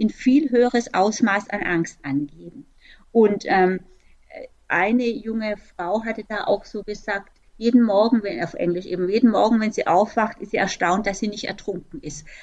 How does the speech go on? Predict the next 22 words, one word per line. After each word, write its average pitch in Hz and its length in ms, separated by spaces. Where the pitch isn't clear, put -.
weil 190 160
nämlich 202 220
ihre 180 160
ganze 175 280
Familie 170 380
ist 180 120
schon 147 180
ertrunken. 147 420
So, 180 160
tatsächlich 254 480
denke 170 320
ich, - 180
dass 214 180
Menschen 247 460
in 208 180
solchen 226 680
Gegenden 247 720
des 208 140
globalen 170 480
Südens, 254 640
wo 233 260
eben 202 380